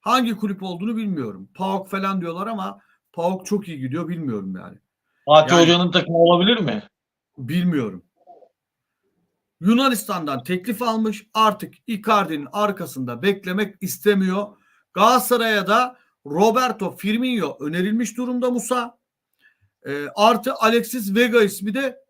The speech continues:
Speaker 1: dış basında yazıyor. Türkiye geleceği yönünde haberler var. Berlin
Speaker 2: Evet.
Speaker 1: Ultras,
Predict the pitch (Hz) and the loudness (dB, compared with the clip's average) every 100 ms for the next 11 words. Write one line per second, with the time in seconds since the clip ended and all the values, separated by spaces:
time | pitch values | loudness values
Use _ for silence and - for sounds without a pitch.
0 | 160 220 226 - 208 190 185 175 160 160 | -2 0 0 -2 -4 -4 -8 -6 -8 -8
1 | 240 - 254 233 226 202 190 175 180 170 | -10 -2 -2 0 -4 -4 -4 -4 -4 -6
2 | 165 190 202 180 170 160 151 110 101 _ | -6 -4 -2 -2 -2 -2 -4 -8 -16 _
3 | _ _ _ _ _ _ _ _ _ _ | _ _ _ _ _ _ _ _ _ _
4 | _ _ - - _ _ 127 190 240 277 | _ _ -20 -20 _ _ 2 6 8 6
5 | 269 226 247 262 247 _ | 2 -4 -6 -8 -10 _